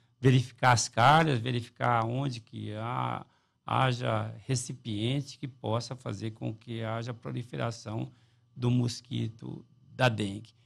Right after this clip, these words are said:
Eu espero... e torço e acredito que o caso de Ponta Porã, o caso de suspeita de Ponta Porã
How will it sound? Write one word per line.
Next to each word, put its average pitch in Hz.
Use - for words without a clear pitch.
Eu 139
espero... 127
e 113
torço 143
e 123
acredito 117
que 110
o 110
caso 110
de 98
Ponta 110
Porã, 107
o 104
caso 107
de -
suspeita 104
de 98
Ponta 110
Porã 107